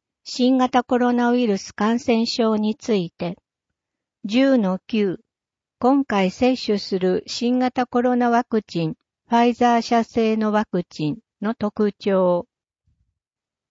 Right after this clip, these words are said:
十一、新型コロナワクチン予防接種についての説明書、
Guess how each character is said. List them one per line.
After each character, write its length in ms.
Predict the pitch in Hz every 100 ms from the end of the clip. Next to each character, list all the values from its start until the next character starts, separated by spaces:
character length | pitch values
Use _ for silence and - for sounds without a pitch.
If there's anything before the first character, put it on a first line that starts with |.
| -
十 340 | 208 233 226
一、 420 | 226 - - 208 - _ _ _
新 320 | - 262 254
型 260 | 254 247 247
コ 140 | -
ロ 100 | 247
ナ 160 | 240 240
ワ 140 | 240
ク 160 | 254 190
チ 200 | - 180
ン 140 | 175 -
予 160 | 196
防 220 | 214 247
接 220 | 247 262 254
種 200 | - 190
に 180 | 175
つ 180 | - 220
い 100 | 202
て 160 | - 165
の 220 | 160 -
説 400 | - 196 190 226
明 280 | 214 202 202
書、 300 | - 202